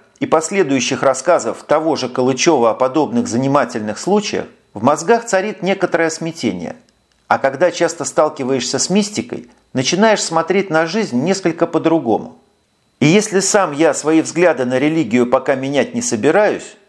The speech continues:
то уж сыночка на всякий случай точно окрещу. Во всяком случае, лишним не будет.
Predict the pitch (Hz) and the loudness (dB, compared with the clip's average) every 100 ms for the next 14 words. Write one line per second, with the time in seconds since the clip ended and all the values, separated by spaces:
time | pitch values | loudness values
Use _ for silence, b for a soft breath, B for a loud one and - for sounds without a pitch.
0 | _ _ 233 226 - 175 185 240 240 139 | _ _ 2 2 0 0 2 2 0 0
1 | 120 120 202 202 147 - 175 - 151 127 | 0 0 0 0 -4 -2 -2 0 0 2
2 | 156 123 104 95 98 95 - - - _ | 0 0 -4 -6 -6 -6 -6 -10 -16 _
3 | _ _ 143 165 208 175 156 196 185 160 | _ _ 0 2 0 0 -4 -2 -2 2
4 | 156 156 - 135 135 131 135 - - | 2 2 -2 -4 -2 -2 -2 -2 -8